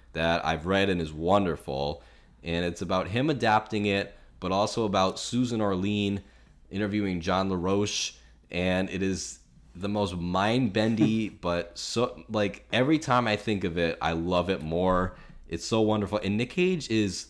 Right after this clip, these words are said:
I, this is one of the biggest disappearing acts that he's ever done. I, like, I know it's Nick Cage when I'm watching it, but he, he feels like the embodied,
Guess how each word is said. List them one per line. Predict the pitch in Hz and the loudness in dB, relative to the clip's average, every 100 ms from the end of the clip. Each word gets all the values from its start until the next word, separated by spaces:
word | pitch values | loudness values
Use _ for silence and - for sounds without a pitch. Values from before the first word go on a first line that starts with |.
| - 110 | -6 -4
I, | |
this | - 151 165 | -2 -4 -4
is | 226 147 | -4 -4
one | 117 117 120 | 0 0 2
of | 117 | 2
the | 104 | 0
biggest | 90 95 95 98 92 - - - - - | 0 -2 0 0 -2 -10 -20 -20 -20 -8
disappearing | 101 87 87 - 87 78 71 67 | -6 -4 -6 -6 -6 -4 -6 -6
acts | 65 - - - - - - - | -6 -8 -12 -18 -18 -20 -18 -8
that | 80 | -8
he's | 82 76 | -6 -8
ever | 76 76 71 | -8 -6 -8
done. | 65 71 60 62 65 - _ _ - - - - | -8 -8 -6 -8 -12 -18 _ _ -20 -20 -20 -4
I, | 90 | -2
like, | 98 110 104 | 0 0 2
I | 101 | 2
know | 95 110 131 | 2 4 4
it's | 143 - | 2 0
Nick | 127 123 | -2 -2
Cage | 131 127 117 | -2 -2 0
when | 104 | 0
I'm | 90 87 | 0 2
watching | 90 95 - 117 117 | 2 0 -2 -2 0
it, | 117 - - - - _ - | 0 -4 -12 -20 -20 _ 0
but | 101 95 95 - | 2 2 -2 -10
he, | 104 104 101 - | -6 -4 -6 -6
he | 101 | -8
feels | 95 - 127 139 143 | -8 -4 2 2 4
like | 135 113 92 | 2 0 0
the | 101 | -2
embodied, | 95 80 85 85 92 95 92 85 | -2 -2 0 4 4 2 0 -2